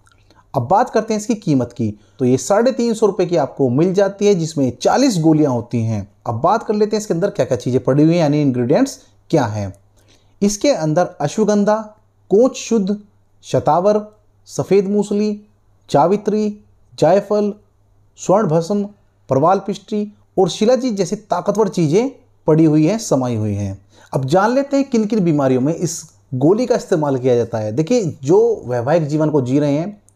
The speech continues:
जिनकी शादी हो चुकी है, या फिर जो कुंवारे हैं, अठारह साल से ऊपर हैं, ऐसा नहीं है कि जिनकी शादी हो रही है उन्हीं को समस्या हो सकती है। भाई, जो कुंवारे हैं, अठारह साल से ऊपर हैं, हो सकता है उनकी लाइफ भी, अ, बिल्कुल बैलेंस ना हो,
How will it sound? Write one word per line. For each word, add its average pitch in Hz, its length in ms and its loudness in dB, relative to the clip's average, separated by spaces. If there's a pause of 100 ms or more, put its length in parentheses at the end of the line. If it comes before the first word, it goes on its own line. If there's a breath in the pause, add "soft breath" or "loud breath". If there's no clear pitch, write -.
जिनकी 120 220 -2
शादी 127 280 0
हो 156 80 4
चुकी 156 260 -2
है, 180 120 0 (320 loud breath)
या 165 60 4
फिर 214 140 0
जो 247 100 2
कुंवारे 170 400 2
हैं, 180 80 -2
अठारह 135 260 -2
साल 123 200 -4
से 127 140 -4
ऊपर 117 220 -6
हैं, 110 100 -8
ऐसा 143 300 -4
नहीं 156 200 -2
है 156 60 0
कि 156 120 -4
जिनकी 139 280 0
शादी 156 360 0
हो 151 140 2
रही 156 180 2
है 165 80 4
उन्हीं 151 280 0
को 175 100 2
समस्या 139 380 0
हो 127 80 2
सकती 139 340 -6
है। 170 180 -6 (600 loud breath)
भाई, 139 80 4
जो 190 100 0
कुंवारे 151 380 2
हैं, 160 200 -2
अठारह 139 140 -6
साल 147 180 -2
से 156 100 -2
ऊपर 147 160 -2
हैं, 139 220 -4
हो 208 100 4
सकता 185 320 -2
है 180 160 -2
उनकी 185 280 -4
लाइफ 156 220 0
भी, 170 200 0
अ, 175 120 -14 (540)
बिल्कुल 147 300 2
बैलेंस 147 420 0
ना 151 80 2
हो, 175 420 2